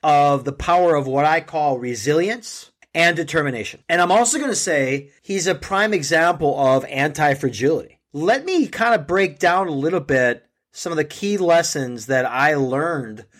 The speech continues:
about David Goggins. And he has such a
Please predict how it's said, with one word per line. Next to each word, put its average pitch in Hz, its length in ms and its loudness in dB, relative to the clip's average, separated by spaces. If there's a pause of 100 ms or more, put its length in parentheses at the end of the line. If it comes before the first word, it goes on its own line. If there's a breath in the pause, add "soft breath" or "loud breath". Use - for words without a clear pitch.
(220 soft breath)
about 214 640 0
David 117 360 -2
Goggins. 107 680 -8 (400 loud breath)
And 170 460 0
he - 240 -6
has 247 180 0
such 277 320 -4
a 151 320 0